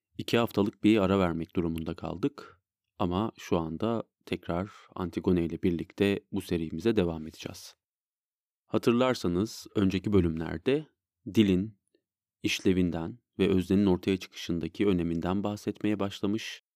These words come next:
ve sonrasında Sofokles'in Kral Oidipus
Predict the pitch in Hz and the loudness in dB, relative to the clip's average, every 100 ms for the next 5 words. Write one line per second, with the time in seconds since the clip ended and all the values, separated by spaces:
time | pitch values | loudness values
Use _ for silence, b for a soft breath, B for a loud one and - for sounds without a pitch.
0 | _ _ _ _ 98 - 117 110 - 90 | _ _ _ _ 0 6 6 6 4 0
1 | 87 92 - 117 95 92 113 117 95 104 | 0 -2 -2 0 -2 0 -2 0 0 4
2 | 101 92 104 - - - | 4 2 0 -6 -12 -18